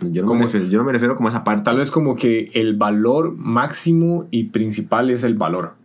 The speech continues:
Speaker 2: el amor, perdón.
Speaker 1: Exacto, el amor.
Speaker 2: Ujú.
Speaker 1: Entonces... Este, de ahí yo siento que me he construido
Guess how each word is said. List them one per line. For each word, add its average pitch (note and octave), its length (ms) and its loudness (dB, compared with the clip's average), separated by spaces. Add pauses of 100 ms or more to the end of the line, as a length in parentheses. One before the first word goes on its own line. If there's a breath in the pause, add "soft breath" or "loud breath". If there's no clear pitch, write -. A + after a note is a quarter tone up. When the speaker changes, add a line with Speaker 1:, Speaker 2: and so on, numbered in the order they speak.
Speaker 2:
el A2+ 320 2
amor, F#2 300 0
perdón. F2+ 360 -4
Speaker 1:
Exacto, F#2 480 -6 (100)
el E2 100 -6
amor. E2 240 -2
Speaker 2:
Ujú. F#2 120 -8 (100)
Speaker 1:
Entonces... F#2+ 680 -2 (680 loud breath)
Este, G2 840 0 (280)
de G#2 200 0
ahí G2+ 180 4
yo B2 140 2
siento C3 460 0
que G2 500 2
me F#2 280 2
he F#2 80 -2
construido A#2 840 0